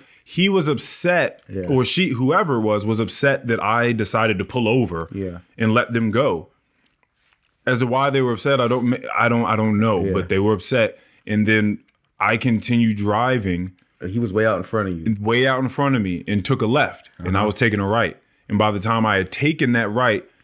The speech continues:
Speaker 1: something told me to just look off to my left.
Speaker 2: Oh, he was behind you. That's right.
Speaker 1: And that person was just to the left,
Speaker 2: <clears throat> Waiting.
Speaker 1: just out of the car, just a dark silhouette, just in the fog,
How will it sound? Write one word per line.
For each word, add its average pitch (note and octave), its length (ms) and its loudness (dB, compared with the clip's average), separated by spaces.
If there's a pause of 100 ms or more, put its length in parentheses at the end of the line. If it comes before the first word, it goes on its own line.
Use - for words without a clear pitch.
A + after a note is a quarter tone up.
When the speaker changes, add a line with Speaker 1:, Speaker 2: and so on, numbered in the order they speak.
(120)
Speaker 1:
something C3+ 280 -2
told E3+ 540 -2
me G#2+ 280 0
to G2 80 0
just G2 220 -2
look C3+ 320 0
off E3+ 240 0
to B2+ 80 -2
my G#2 140 2
left. G2 280 0
Speaker 2:
Oh, C3+ 120 2
he C#3+ 60 2
was C3+ 100 0
behind B2+ 360 0
you. G2+ 80 -2
That's G#2+ 160 -2
right. F2+ 140 -4
Speaker 1:
And C3 160 2
that C3 200 0
person C3+ 340 0
was B2 100 0
just A#2 420 0
to D#3+ 140 0
the D3 140 0
left, C3 600 0
Speaker 2:
<clears throat> F2+ 60 -12
Waiting. A2+ 440 0 (140)
Speaker 1:
just C3+ 280 0 (160)
out C#3 260 2
of C3+ 140 -2
the C3+ 100 0
car, B2 640 -2 (240)
just C3 200 4
a C3 60 0
dark B2 380 -2
silhouette, B2 720 0 (160)
just A2+ 360 0
in C3 160 2
the A#2 80 0
fog, - 460 -4